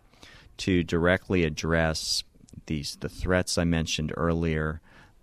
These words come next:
the requirements, security requirements that m-, should be considered. And then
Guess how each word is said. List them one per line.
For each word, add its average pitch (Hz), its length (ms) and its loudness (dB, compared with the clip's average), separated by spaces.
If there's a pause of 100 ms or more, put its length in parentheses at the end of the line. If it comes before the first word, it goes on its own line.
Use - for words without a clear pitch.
the 80 380 -2 (140)
requirements, 87 1300 0 (1600)
security 82 480 -2
requirements 85 760 0
that 80 200 -4 (340)
m-, 85 260 -4 (580)
should 82 280 -2
be 82 100 -2
considered. 78 760 -2 (500)
And 85 300 -2
then 92 480 2